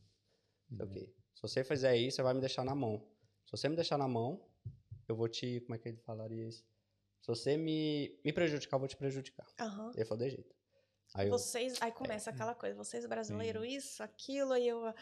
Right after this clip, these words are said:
Speaker 1: Antes de eu falar que ia sair, nossa, um amor de pessoa, super gente boa.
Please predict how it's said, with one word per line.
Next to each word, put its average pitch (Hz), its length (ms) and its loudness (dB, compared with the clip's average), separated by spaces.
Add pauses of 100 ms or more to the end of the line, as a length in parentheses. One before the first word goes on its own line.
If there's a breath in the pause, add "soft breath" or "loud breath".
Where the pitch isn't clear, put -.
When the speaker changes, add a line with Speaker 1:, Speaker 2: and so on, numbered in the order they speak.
Speaker 1:
Antes 233 480 6
de 170 80 6
eu 180 80 8
falar 147 300 6
que 139 140 2
ia 123 40 8
sair, 117 380 2
nossa, 135 340 2
um 113 40 2
amor 127 240 0
de - 40 -14
pessoa, 156 320 -2
super - 480 -2
gente 185 280 0
boa. 120 280 4